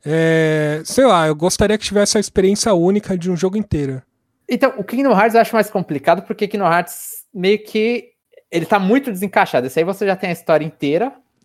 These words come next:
Speaker 1: Uhum.
Speaker 2: e você só separou a história inteira que todo mundo conhece.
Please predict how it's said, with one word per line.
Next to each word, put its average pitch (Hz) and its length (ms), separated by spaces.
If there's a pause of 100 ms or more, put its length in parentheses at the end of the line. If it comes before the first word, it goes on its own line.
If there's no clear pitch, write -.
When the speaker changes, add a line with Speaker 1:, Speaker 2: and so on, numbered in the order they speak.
(420)
Speaker 1:
Uhum. 151 340
Speaker 2:
e 190 80
você 202 260
só 208 160
separou 214 460
a 214 60
história 208 260
inteira 196 180
que 190 80
todo 202 120
mundo 196 140
conhece. 170 600